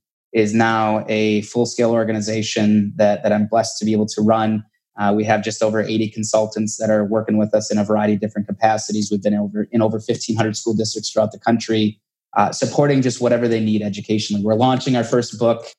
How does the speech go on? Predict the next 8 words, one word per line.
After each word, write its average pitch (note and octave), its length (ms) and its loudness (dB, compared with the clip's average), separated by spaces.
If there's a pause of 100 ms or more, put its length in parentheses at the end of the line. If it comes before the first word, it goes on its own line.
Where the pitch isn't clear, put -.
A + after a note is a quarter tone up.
(360)
the G#2+ 240 0
first B2 240 0
week B2 180 2
in A2 120 2
March, A#2+ 400 0
Significant A2+ 500 -4
Seventy-two, A2 760 0 (100)
Unre-, A2+ 260 2